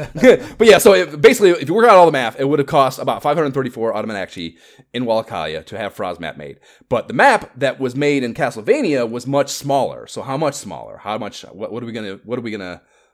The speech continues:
like, I had to figure out a way to kinda, like, knock this down. So busting out some high school geometry for finding the area of a circle, I got to Phra's map being seventeen thousand five hundred seventy-three square miles, okay?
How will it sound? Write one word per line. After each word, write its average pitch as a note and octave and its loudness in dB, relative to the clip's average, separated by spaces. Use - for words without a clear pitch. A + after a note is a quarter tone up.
like, E2+ -16
I F2+ -8
had G#2 -8
to F2+ -14
figure G#2+ -8
out G2 -6
a F#2+ -8
way F#2+ -8
to - -20
kinda, F#2 -10
like, D2+ -12
knock G2 -10
this F2 -16
down. C2+ -12
So G#2 -8
busting D#3+ 2
out C#3+ -4
some C#3 -10
high D3+ -2
school C#3+ -10
geometry A2 -8
for G#2 -14
finding A2 -8
the A#2 -10
area C3+ 0
of G2 -8
a F#2+ -12
circle, A#2+ -6
I B2+ -4
got C#3+ -2
to B2+ -12
Phra's D#3 -2
map A2+ -6
being A2+ -8
seventeen E3+ -6
thousand B2 -4
five A2+ -4
hundred A2 -10
seventy-three F#2+ -10
square D#2 -12
miles, A1+ -20
okay? B2 -8